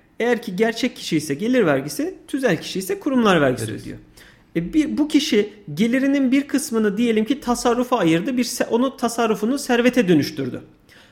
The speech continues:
Speaker 1: Yani bir işte motorlu araç alabilir, bir daire men-, daire, ga-, gayrimenkul alabilir, bir arazi alabilir vesaire. Dolayısıyla o gelirinin tasarrufa dönüşen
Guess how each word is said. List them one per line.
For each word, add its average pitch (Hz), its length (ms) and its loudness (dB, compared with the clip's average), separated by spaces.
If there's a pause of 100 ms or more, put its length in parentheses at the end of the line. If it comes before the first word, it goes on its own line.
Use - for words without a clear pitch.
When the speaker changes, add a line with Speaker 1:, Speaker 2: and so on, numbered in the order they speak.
(440)
Speaker 1:
Yani 160 240 2
bir 220 240 -2
işte - 160 -6
motorlu 196 360 0
araç 196 260 0
alabilir, 196 720 -2
bir - 360 -8 (260)
daire 185 280 4
men-, 180 480 -2
daire, 175 340 4 (180)
ga-, 170 180 -4
gayrimenkul 175 560 0
alabilir, 165 420 -2
bir 180 200 2
arazi 175 320 2
alabilir 156 420 -2
vesaire. 180 360 0 (480)
Dolayısıyla 233 720 0 (360)
o 247 400 0
gelirinin 240 540 2
tasarrufa 233 600 -2
dönüşen 196 400 0